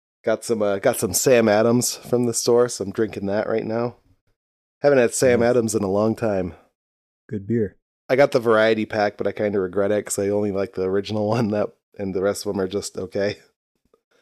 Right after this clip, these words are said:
Speaker 1: So that sucks, but it's all right. Dude, like, and yeah, I went to the supermarket, and I was, like, the only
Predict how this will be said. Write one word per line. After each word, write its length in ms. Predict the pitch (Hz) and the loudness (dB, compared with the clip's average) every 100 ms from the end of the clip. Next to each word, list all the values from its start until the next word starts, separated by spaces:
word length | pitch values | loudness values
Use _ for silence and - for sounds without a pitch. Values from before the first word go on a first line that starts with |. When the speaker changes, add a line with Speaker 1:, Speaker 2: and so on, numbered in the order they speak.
| _ - | _ 0
Speaker 1:
So 120 | 127 | 2
that 120 | 113 | 4
sucks, 440 | 107 92 - - - _ | 2 0 -2 -8 -12 _
but 380 | - 95 92 - - | -2 0 -2 -6 -10
it's 160 | 98 131 | -4 0
all 120 | 120 | 2
right. 240 | 113 71 - _ _ _ _ _ | 0 -4 -12 _ _ _ _ _
Dude, 300 | 143 135 85 | 2 2 2
like, 240 | 104 101 _ - | 0 0 _ -4
and 160 | 117 | 2
yeah, 160 | 123 110 | 4 4
I 80 | 104 | 4
went 200 | 120 131 | 2 0
to 80 | 117 | 0
the 280 | 113 101 87 | 0 0 -2
supermarket, 800 | - 101 98 117 117 113 123 120 _ _ _ _ _ | -6 -4 -2 0 0 2 2 0 _ _ _ _ _
and 120 | - 113 | 0 2
I 60 | |
was, 120 | 120 | 4
like, 140 | 123 113 | 2 2
the 100 | 113 | 2
only 400 | 110 110 98 | 2 0 -2